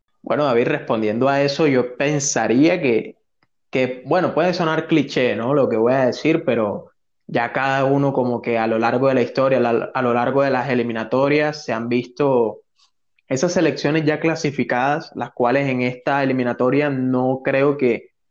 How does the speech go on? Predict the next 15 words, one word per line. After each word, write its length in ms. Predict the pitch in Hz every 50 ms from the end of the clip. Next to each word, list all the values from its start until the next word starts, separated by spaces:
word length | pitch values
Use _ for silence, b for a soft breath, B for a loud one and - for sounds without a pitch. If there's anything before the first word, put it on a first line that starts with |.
| _ _ _ _
que 80 | - 139
haya 200 | 131 139 147 147
mucha 280 | 151 151 143 165 160
sorpresa. 720 | 160 147 123 - - - 135 139 139 139 156 156 160 151 127
Entonces 440 | 120 113 120 120 120 - - 123
diría 360 | 131 131 120 120 123 127 127 123
yo 220 | 127 123 151 123
que 160 | - 131 120
Brasil, 520 | 117 117 110 110 - - - 127 127 127 127 - _
pues, 200 | - 101 - -
será 260 | - 113 110 110 117 120
la 100 | 123 -
favorita 880 | - - 117 113 113 113 123 123 123 127 131 123 120 113 101 - - - _ _ _ _ _ _ _ _
a 180 | - - 113 110
quedar 720 | 120 117 113 113 117 120 120 117 123 113 104 98 101 -